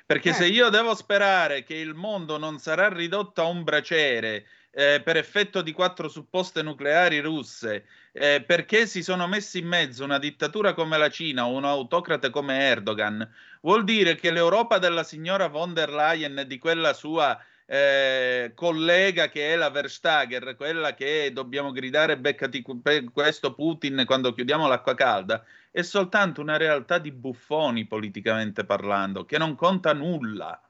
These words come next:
Speaker 1: E siamo il primo mercato del mondo.
Speaker 2: Sì, siamo il primo mercato del mondo, siamo il primo cliente della Cina, sia in entrata che in uscita, ma siamo una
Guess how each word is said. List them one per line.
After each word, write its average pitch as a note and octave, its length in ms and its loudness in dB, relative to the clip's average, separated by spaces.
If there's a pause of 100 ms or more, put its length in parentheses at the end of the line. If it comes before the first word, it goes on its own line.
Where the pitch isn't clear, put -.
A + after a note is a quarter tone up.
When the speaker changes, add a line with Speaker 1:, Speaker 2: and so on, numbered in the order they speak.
(460)
Speaker 1:
E D3+ 120 0
siamo F#3+ 320 2
il F3 100 -2
primo G3+ 300 -2
mercato E3 480 0
del C3+ 160 -2
mondo. G#2+ 560 -8 (680)
Speaker 2:
Sì, A#3+ 280 0
siamo G#3+ 240 4
il G#3+ 40 -2
primo C#4 200 -4
mercato A#3+ 320 -2
del A3+ 140 -2
mondo, G3 340 -6
siamo F#3 200 -10
il F3 80 -6
primo C4 360 -6
cliente G#3+ 400 -2
della G#3 160 -4
Cina, F#3 320 -12
sia G#3 240 -2
in G#3 100 -4
entrata G3+ 420 -4
che F3 100 -8
in F3 100 -2
uscita, A#3 580 -6 (640)
ma F3+ 140 0
siamo G3+ 720 0
una G3 640 -4